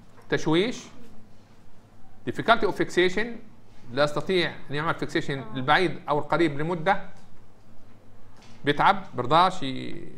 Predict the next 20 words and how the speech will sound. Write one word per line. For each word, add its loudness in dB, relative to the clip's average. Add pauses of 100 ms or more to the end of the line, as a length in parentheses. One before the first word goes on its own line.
ما، 4
لا 6
يستطيع 0
التركيز. 0 (720)
ثلاثة، 6 (400)
tendency -2
to 2
diplopia، 2 (560)
يعني 0
intermittent، 0 (720)
أحيانًا 0
مع -2
التعب 4 (680)
بيشوف 2 (460)
دبل 2
فيجن. -6 (1300)
و -4
tendency 2 (880)
to 4
squint، -4